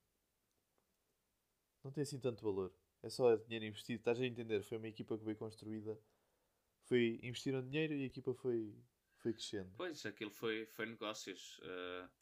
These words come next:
Speaker 2: o, o bom do Mónaco foi ter ganho aquele campeonato e feito uma boa Champions, venderam logo o Mbappé por cento e oitenta.
Speaker 1: Sim, e tiveram sorte, né? Porque o Mbappé foi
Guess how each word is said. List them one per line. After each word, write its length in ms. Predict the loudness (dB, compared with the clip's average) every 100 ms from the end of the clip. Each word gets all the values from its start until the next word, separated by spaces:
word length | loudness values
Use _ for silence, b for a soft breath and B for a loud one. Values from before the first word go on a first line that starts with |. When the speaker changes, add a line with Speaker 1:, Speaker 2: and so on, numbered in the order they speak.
| _
Speaker 2:
o, 400 | -6 -2 -2 -2
o 40 | -6
bom 180 | -6 -6
do 120 | -6
Mónaco 380 | -4 -4 -6 -8
foi 120 | -8
ter 140 | -6
ganho 220 | -6 -4
aquele 200 | -6 -8
campeonato 540 | -10 -10 -8 -6 -6 -8
e 40 |
feito 240 | -10 -10 -8
uma 140 | -10
boa 280 | -6 -4 -4
Champions, 500 | -4 -6 -4 -8 -8
venderam 440 | -12 -8 -6 -6 -6
logo 320 | -8 -6 -8
o 60 |
Mbappé 320 | -6 -8 -8 -10
por 120 | -8
cento 220 | -8 -6
e 40 | -6
oitenta. 400 | -6 -8 -10 -16 _ _ _ _ _ _ _ _ _ _ _ _ -20 -12
Speaker 1:
Sim, 260 | -8 -8 -8
e 100 | -10
tiveram 340 | 2 4 4
sorte, 340 | 2 0 -2 -4
né? 100 | -10
Porque 280 | -10 -10 -6
o 100 | -4
Mbappé 440 | -4 -4 -2 -4 0
foi 400 | 0 0 -4 -12